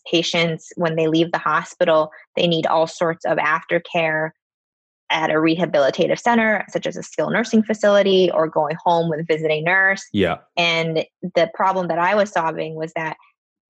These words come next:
Speaker 1: patients really had very little visibility into that. They, they get a list from the hospital of names and addresses of nursing homes, and basically it's,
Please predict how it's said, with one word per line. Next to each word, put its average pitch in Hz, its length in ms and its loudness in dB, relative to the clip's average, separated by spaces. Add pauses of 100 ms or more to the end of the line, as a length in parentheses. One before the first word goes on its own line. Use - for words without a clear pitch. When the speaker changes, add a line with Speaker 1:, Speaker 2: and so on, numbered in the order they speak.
(100)
Speaker 1:
patients 190 500 0 (400)
really 180 320 2
had 180 240 -4
very 165 220 2
little 160 240 2
visibility 165 680 2
into - 220 -6
that. 143 240 -2
They, 160 280 2 (300)
they 180 80 2
get 175 160 0
a 160 80 2
list 170 480 0
from 175 140 -2
the 170 100 0
hospital 170 580 0
of 156 140 -2
names 165 400 0
and 160 100 -4
addresses 160 560 -2
of 160 120 -2
nursing 170 340 -2
homes, 160 400 -2 (120)
and 160 220 -4 (180)
basically 160 560 -2
it's, - 280 -14